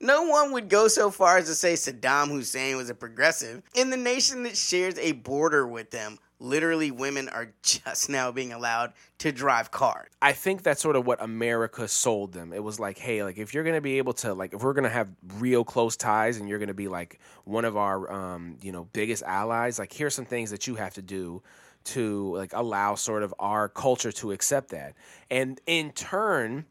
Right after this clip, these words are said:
Speaker 2: what they got was, of course, the weapons. And they got the backing of the United States
Speaker 1: De
Speaker 2: government.
Speaker 1: facto protection, yeah.
Speaker 2: Yeah, and what they got, and this is what America got, which is what I, I think I sort of forgot about, was
Speaker 1: The
Speaker 2: they got to,
Speaker 1: petrodollar.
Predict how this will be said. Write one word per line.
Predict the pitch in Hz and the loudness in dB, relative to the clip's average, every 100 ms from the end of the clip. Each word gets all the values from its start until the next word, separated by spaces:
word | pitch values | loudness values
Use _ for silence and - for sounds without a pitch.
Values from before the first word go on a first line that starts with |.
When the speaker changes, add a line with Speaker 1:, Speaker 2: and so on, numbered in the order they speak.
| _ | _
Speaker 2:
what | 110 135 131 | 2 2 4
they | 120 110 | 0 0
got | 110 139 127 110 _ | 2 4 4 0 _
was, | 107 107 107 - | -2 -2 -2 -6
of | 107 - | -12 -4
course, | 110 | -4
the | - | -2
weapons. | 120 85 87 92 117 - _ _ _ _ _ _ _ - | -4 -6 -6 -6 -6 -8 _ _ _ _ _ _ _ -20
And | 113 120 113 | -4 -2 -2
they | 110 | 0
got | 117 117 | -2 -2
the | |
backing | 107 107 107 117 | -2 -2 -2 -4
of | 113 | -2
the | |
United | 113 104 95 | -2 -2 -2
States | - 117 | -4 -4
Speaker 1:
De | 127 | -2
Speaker 2:
government. | 104 95 135 117 | -2 2 2 2
Speaker 1:
facto | 127 | 0
protection, | 123 127 - 156 - 120 117 | -2 -2 2 2 0 -4 -4
yeah. | 147 120 110 | -2 -2 0
Speaker 2:
Yeah, | 123 107 - | 2 2 0
and | 113 165 165 107 104 107 | -2 0 2 0 -4 -8
what | 101 110 | -6 -6
they | 107 101 | -4 -4
got, | 104 101 95 | -2 -4 -4
and | 92 98 | -8 -8
this | 120 120 | -6 -8
is | 95 | -6
what | 104 85 | -4 -4
America | 92 117 107 - | -6 -4 -4 -6
got, | 90 85 76 | -10 -10 -8
which | 87 90 | -10 -10
is | 92 87 - 90 | -10 -12 -16 -8
what | 95 87 - - | -6 -6 -10 -12
I, | 82 - | -12 -2
I | 104 120 | 0 0
think | 123 120 110 | -2 -6 -2
I | 104 | -2
sort | 110 98 | -2 -6
of | |
forgot | - 90 87 | -8 -10 -8
about, | 85 87 85 | -10 -10 -8
was | 85 85 85 - - | -8 -8 -10 -16 -16
Speaker 1:
The | - 139 117 | -8 -4 2
Speaker 2:
they | 120 | 2
got | 120 113 110 | 4 2 2
to, | |
Speaker 1:
petrodollar. | 107 | -2